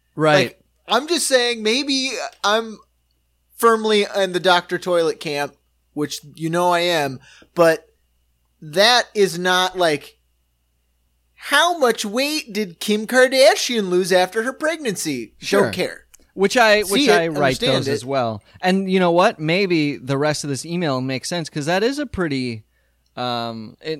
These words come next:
Speaker 1: it's interesting you mentioned that, and, and that's not to my credit, but it is like, I,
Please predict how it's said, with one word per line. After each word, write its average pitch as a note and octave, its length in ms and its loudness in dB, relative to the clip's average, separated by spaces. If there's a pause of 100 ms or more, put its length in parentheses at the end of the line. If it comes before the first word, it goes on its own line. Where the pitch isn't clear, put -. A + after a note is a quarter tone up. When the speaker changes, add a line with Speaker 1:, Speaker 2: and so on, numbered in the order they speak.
Speaker 1:
it's C#3+ 320 -10
interesting F3 520 -10
you B2 80 -8
mentioned B2+ 340 -10
that, A#2 160 -10
and, A#2 240 -12
and A#2 300 -12
that's B2+ 340 -8
not A#2+ 260 -10
to A#2+ 80 -14
my A#2 200 -10
credit, A#2 320 -10
but C3+ 140 -6
it C#3+ 100 -2
is F#3+ 220 -2
like, C#3 340 -8 (480)
I, G3 180 4